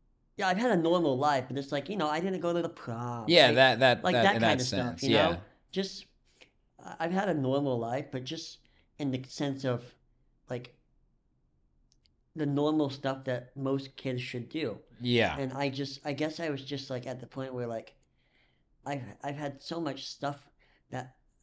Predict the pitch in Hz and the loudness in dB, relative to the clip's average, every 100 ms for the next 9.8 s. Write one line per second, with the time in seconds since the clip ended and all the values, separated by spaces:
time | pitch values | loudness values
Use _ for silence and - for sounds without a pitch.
0 | - 147 156 - 151 147 127 117 - - | -12 -8 -8 -8 -6 -4 -4 -8 -10 -10
1 | 113 110 123 139 139 135 127 123 120 _ | -10 -8 -6 -4 -2 -2 -2 -4 -6 _
2 | _ _ 87 80 90 _ _ _ _ _ | _ _ -10 -10 -14 _ _ _ _ _
3 | _ - _ _ 139 127 131 131 131 131 | _ -20 _ _ -12 -8 -4 -2 0 0
4 | 131 143 131 131 123 127 135 131 127 123 | 0 0 0 -4 -2 -2 -2 -4 -6 -6
5 | 117 127 110 87 120 123 123 127 123 117 | -4 -2 -4 -6 -8 -6 -4 -4 -6 -8
6 | 113 _ _ 85 73 - 131 127 131 143 | -10 _ _ -10 -10 -8 -6 -4 -4 -4
7 | 127 120 - 127 104 95 - - 127 123 | -4 -6 -8 -8 -8 -12 -18 -10 -6 -6
8 | 131 127 - 90 87 123 - _ _ _ | -6 -10 -10 -8 -6 -8 -12 _ _ _
9 | _ 123 127 127 123 127 127 | _ -10 -6 -2 -2 -4 -8